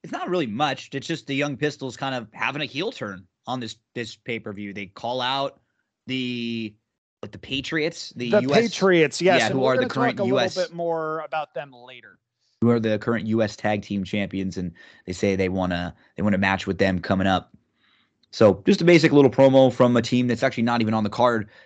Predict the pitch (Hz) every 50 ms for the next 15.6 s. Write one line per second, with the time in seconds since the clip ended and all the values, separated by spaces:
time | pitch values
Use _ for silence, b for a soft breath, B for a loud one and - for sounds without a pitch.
0 | b b b 131 127 110 104 - 107 107 101 98 107 - - _ _ _ _ _
1 | _ _ _ _ _ - 110 113 104 104 113 110 120 - 123 120 117 117 107 -
2 | 113 110 101 98 101 - - - 147 - 110 113 120 104 104 110 117 - - -
3 | _ _ _ _ _ _ _ _ _ - 107 104 - - 113 - - - 202 208
4 | 196 - - 127 117 123 135 - - - _ _ _ _ _ _ _ _ _ -
5 | 107 - 120 113 107 104 - 123 127 127 123 120 113 113 117 120 120 117 117 113
6 | - 110 104 101 101 117 110 107 110 101 92 95 101 113 104 92 - - - B
7 | B B B B - 101 120 131 139 135 131 127 131 131 110 135 127 139 139 131
8 | 120 - - - 117 101 95 - - - 131 156 151 - - 156 147 143 143 147
9 | 156 156 160 160 156 156 143 131 - - 110 113 127 151 165 180 180 - - 131
10 | 127 123 120 117 117 113 110 110 107 104 101 101 104 107 _ _ _ _ _ _
11 | _ _ _ _ _ _ - 110 113 117 117 117 120 123 117 117 - - 120 127
12 | 127 127 127 123 120 117 104 90 _ _ _ _ _ _ _ _ _ - - 135
13 | 139 139 139 135 123 - 123 131 123 117 - - _ - - 190 208 226 226 220
14 | 202 175 175 196 202 208 208 214 202 156 - - 151 139 131 113 104 143 151 143
15 | 113 107 131 156 180 180 143 139 160 - - -